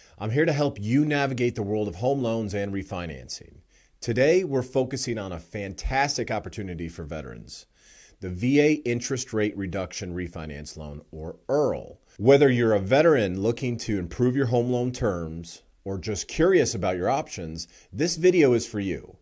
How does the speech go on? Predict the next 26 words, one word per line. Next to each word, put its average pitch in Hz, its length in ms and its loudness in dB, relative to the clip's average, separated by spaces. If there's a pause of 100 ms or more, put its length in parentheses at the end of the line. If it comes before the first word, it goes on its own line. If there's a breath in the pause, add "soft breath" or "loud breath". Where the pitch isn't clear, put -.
(440 loud breath)
So - 160 -4
let's 135 220 2
dive 139 500 4
in 135 280 0
and 101 300 -4
see 131 240 0
what 123 300 2
makes 113 380 0
the 101 100 -6
V 110 200 -2
A 104 120 -2
earl 101 600 -4
a 92 100 -8
unique 92 640 -8
beneficial 101 480 -8
choice 98 360 -6
for 90 160 -10
those 95 380 -6
who 92 100 -12
served 98 380 -8
our 98 100 -4
country 101 680 -8
and 87 160 -12
are 85 160 -8
actively 85 460 -4
serving. 67 480 -14